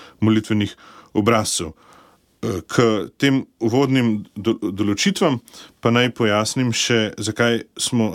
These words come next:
rekli, da je, gre za bizantinsko-slovanski obred. Kot sem že omenil,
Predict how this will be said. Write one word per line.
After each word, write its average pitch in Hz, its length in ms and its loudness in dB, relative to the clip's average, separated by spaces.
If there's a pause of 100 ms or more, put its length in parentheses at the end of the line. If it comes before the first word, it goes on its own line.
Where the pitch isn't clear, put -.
rekli, 98 320 -2
da 107 140 2
je, 101 140 -2
gre 107 220 0
za 101 220 0
bizantinsko-slovanski 113 1200 0
obred. 85 280 -4 (100)
Kot - 200 -4
sem 113 100 0
že 107 120 0
omenil, 156 280 2